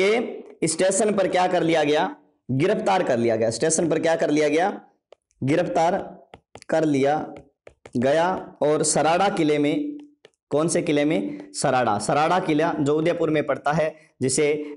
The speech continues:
मेवाड़ का काला पानी कहा जाता है। क्या कहा जाता है इसे? मेवाड़ का काला पानी। इस दुर्ग में इसे क्या कर दिया गया?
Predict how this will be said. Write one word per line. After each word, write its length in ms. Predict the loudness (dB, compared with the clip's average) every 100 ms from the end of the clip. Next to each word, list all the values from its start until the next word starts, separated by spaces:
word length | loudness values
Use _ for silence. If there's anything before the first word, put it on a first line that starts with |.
| 0
मेवाड़ 400 | 2 2 2 2
का 140 | -2
काला 340 | 0 0 0 0
पानी 280 | 0 0
कहा 220 | 0 0 0
जाता 240 | 0 0
है। 60 | 0
क्या 160 | 0
कहा 200 | 2 2
जाता 220 | 0 0
है 40 | -2
इसे? 380 | 0 -2 -4 _ -20 _ -2
मेवाड़ 440 | 0 2 2 0
का 460 | 0 0 -2 -6 -2
काला 240 | 0 0
पानी। 300 | 0 -2 -4 -8 -20 _ -20 _ -20 _ _ _ _ _ -20 _ -20 _ _ -20 _ -20 -20 _ _ 0
इस 80 | 2
दुर्ग 260 | 0 2
में 120 | 2
इसे 220 | 0 0 0
क्या 160 | 0
कर 160 | 0 0
दिया 220 | 2 2
गया? 180 | 2